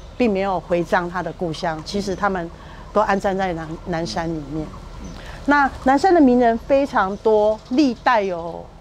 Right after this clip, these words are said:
Speaker 1: 历代的名人。
Speaker 2: 嗯。
Speaker 1: 那你看一下哦，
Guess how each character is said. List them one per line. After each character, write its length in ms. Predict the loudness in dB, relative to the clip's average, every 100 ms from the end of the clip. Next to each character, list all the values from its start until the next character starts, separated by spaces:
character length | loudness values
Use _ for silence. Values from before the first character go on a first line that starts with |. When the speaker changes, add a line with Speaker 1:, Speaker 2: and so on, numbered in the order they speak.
| -8
Speaker 1:
历 180 | -4 0
代 160 | 0
的 100 | 0
名 300 | -4 -6 -6
人。 160 | -4 -6
Speaker 2:
嗯。 80 | -8 -16 -20 -20 -20 -4
Speaker 1:
那 400 | 0 2 2 -2 -8 -18 -20 -20 -20 -10 -2
你 80 |
看 180 | 2 2
一 40 | 4
下 200 | 4 4
哦， 240 | 2 0